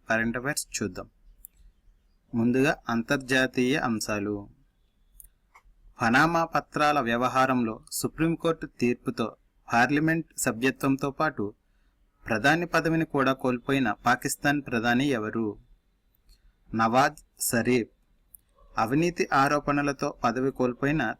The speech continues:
తొలి పాకిస్తాన్ ప్రధాని. ఇతను పాకిస్తాన్ ముస్లిం లీగ్ పార్టీకి చెందినవాడు. అలాగే సుప్రీంకోర్టు తీర్పు వలన పదవి కోల్పోయిన రెండవ పాకిస్తాన్ ప్రధాని, ఇంతకుముందు రెండు వేల పన్నెండులో యూసఫ్ రజా గిలానీ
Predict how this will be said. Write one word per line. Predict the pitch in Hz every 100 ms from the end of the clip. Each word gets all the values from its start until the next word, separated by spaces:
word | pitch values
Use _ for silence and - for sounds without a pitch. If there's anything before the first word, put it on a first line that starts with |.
| -
తొలి | 127
పాకిస్తాన్ | 160 123 113 - - - 147
ప్రధాని. | 160 110 104 110 104 101 - - _ - _ _ _ _ - -
ఇతను | 117 123 147 233 -
పాకిస్తాన్ | 117 127 156 - 160
ముస్లిం | 160 131 - 143 143
లీగ్ | 139 -
పార్టీకి | 135 131 - - 202 277
చెందినవాడు. | - 123 113 117 117 107 101 101 - - - - _ - - _ _ - _ _
అలాగే | 113 120 135
సుప్రీంకోర్టు | - 135 - 180 175 190 185 -
తీర్పు | 147 -
వలన | 160 160 143
పదవి | - 120 143
కోల్పోయిన | 147 156 147 - 156 160 107
రెండవ | 107 123 135 170
పాకిస్తాన్ | 180 139 131 131 - 151 151
ప్రధాని, | 131 120 127 120 117 -
ఇంతకుముందు | 117 117 127 123 127 160 269 -
రెండు | 113 113 120
వేల | 131
పన్నెండులో | 123 123 131 147 156 - - - _ _ _
యూసఫ్ | 117 139 - 175 -
రజా | 131 123
గిలానీ | 131 120 120 117 131 131